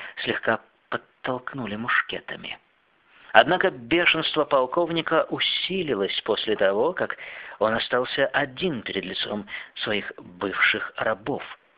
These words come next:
которые имели все основания смертельно его ненавидеть. Только человек шесть повстанцев обладали кое-какими скудными познаниями в морском деле.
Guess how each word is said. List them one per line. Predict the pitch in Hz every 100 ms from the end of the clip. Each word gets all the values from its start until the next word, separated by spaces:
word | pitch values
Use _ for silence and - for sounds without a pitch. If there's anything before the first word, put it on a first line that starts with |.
| _ _
которые | 131 113 110 117
имели | 110 95
все | 95 - 90
основания | - 107 120 139 139 - -
смертельно | 170 170 - - 92 82 87
его | 87 85 87 - - _ _ -
ненавидеть. | 98 92 87 82 90 - - _ _ _ _ _ _ -
Только | 127 123 123 120 120 - -
человек | - 127 120 120 -
шесть | - 123 107 -
повстанцев | 104 - - - 135 101 - - - - - 101
обладали | 101 95 95 90
кое-какими | - 92 87 95 85 107 101 92 - - - -
скудными | - 95 95
познаниями | 95 110 101 113 120 113 104 101
в |
морском | 98 95 - 90 92 90
деле. | 107 - -